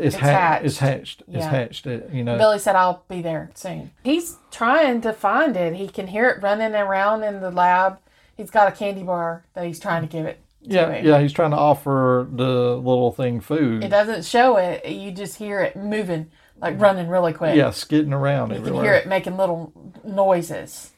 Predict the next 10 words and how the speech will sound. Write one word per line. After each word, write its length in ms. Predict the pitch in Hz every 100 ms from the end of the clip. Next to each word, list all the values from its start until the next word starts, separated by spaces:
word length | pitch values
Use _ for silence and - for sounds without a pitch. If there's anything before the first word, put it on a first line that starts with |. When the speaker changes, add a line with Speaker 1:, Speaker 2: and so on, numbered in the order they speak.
| _ _
Speaker 2:
He 240 | _ 226 240
finally 840 | - 139 131 - 220 220 226 220
realizes 600 | 202 208 202 190 180 175
it's 140 | 170 -
hiding 320 | 170 165 160
under 240 | 156 156
one 240 | 156 160 156
of 100 | 156
the 80 |
desks. 480 | 147 147 139 - -